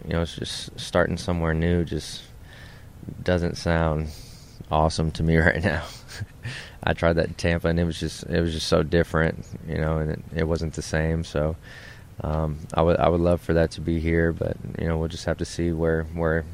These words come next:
their head's at. So, I mean, both sides gotta be willing to do it. I, I don't wanna be the only one, so we'll see.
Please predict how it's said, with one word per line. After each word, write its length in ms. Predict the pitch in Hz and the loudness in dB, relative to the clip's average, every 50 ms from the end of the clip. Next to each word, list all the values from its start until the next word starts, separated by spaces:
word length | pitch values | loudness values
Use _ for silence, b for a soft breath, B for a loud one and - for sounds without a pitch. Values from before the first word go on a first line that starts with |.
| 90 | -8
their 220 | 87 82 85 85 82 | -2 0 0 2 2
head's 260 | 82 82 82 82 82 | 2 0 0 0 0
at. 300 | 78 78 80 82 - - | 0 2 2 0 -2 -4
So, 340 | - - 73 73 76 82 85 - - - | -8 -6 -4 -4 -4 -4 -6 -10 -12 -6
I 40 | 80 | -4
mean, 260 | 85 82 80 78 78 - - B B B B B B B B | -2 -2 -2 -2 -6 -8 -14 B B B B B B B B
both 240 | - 95 95 92 - | 2 4 4 4 4
sides 400 | - - 85 85 85 87 85 90 | 4 6 8 8 8 6 4 2
gotta 220 | - 87 82 82 | 4 4 4 6
be 100 | 80 82 | 4 4
willing 280 | 82 80 82 82 82 80 | 4 4 4 2 2 2
to 80 | 82 80 | 2 2
do 120 | 85 85 85 | 4 4 6
it. 120 | 87 85 | 6 4
I, 60 | 85 85 85 85 - - 76 | 2 0 -2 -4 -6 -6 -4
I 100 | - 82 | -2 0
don't 160 | 85 87 85 | 0 0 0
wanna 140 | 85 85 85 | 0 0 0
be 100 | 80 87 | 0 0
the 140 | 80 85 85 | 0 0 0
only 180 | 85 82 82 80 | 0 2 0 0
one, 260 | 80 80 80 80 80 | 0 0 -2 -2 -4
so 220 | - - 78 78 | -4 -4 -2 -2
we'll 140 | 80 80 85 | 0 -2 -2
see. 280 | - - 90 82 85 | -2 -2 -2 -2 -2